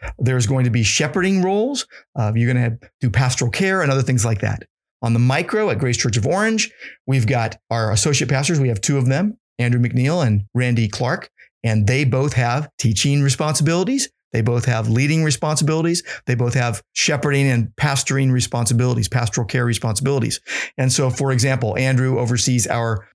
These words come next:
teams that lead our home groups and missions and adult Bible classes and so on. And Randy oversees our children's and family ministries and works with our biblical counseling area and things like that. And so they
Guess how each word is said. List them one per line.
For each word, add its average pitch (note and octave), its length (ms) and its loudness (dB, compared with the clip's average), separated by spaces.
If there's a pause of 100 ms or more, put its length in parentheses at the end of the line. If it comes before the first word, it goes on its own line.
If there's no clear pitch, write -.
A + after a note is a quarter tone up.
(100)
teams D3 340 2
that B2 140 0
lead C3 220 0
our C3 120 0
home C#3+ 400 0
groups A2 400 0
and B2+ 240 2
missions A2+ 600 0
and A2 320 0 (380)
adult C#3 340 0
Bible C#3+ 300 0
classes A2+ 600 0
and A#2 140 0
so C3 280 0
on. G#2+ 260 -2 (340)
And B2 260 0
Randy C#3 380 2
oversees B2 460 0
our A#2 300 -2
children's D3 380 2
and C3 160 2
family D3+ 320 2
ministries A2+ 640 0
and A2+ 360 0 (200)
works C3 400 -2
with C3+ 200 0
our A#2+ 420 -2
biblical C#3+ 300 0
counseling C#3 500 0
area A2+ 480 0
and A2+ 300 0 (180)
things C#3+ 180 0
like C3 200 0
that. B2+ 200 0
And B2 140 0
so C3 300 -2 (360)
they D3+ 280 0